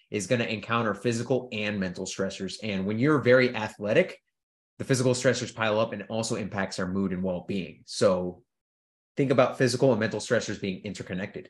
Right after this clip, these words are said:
Now, on the opposite side of things, people that are starting this fitness for mental health journey, one of the things we may encounter with mental health,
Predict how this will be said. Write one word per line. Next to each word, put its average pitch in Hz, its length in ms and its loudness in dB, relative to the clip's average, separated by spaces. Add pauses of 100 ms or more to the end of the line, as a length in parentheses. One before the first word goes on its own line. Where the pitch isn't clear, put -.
(500)
Now, 120 100 4
on 113 60 2
the 139 80 6
opposite 214 380 6
side 143 240 6
of 123 80 0
things, 120 280 0
people 139 300 -2
that 120 120 4
are 107 120 4
starting 123 340 4
this 107 140 -4
fitness - 320 -6
for 110 80 -4
mental 104 300 0
health 120 260 0
journey, 92 360 -4 (500)
one 123 140 4
of 120 60 6
the 117 60 0
things 120 180 2
we 113 80 0
may 110 220 2
encounter 110 360 -2
with 92 140 -2
mental 104 260 -2
health, 107 380 2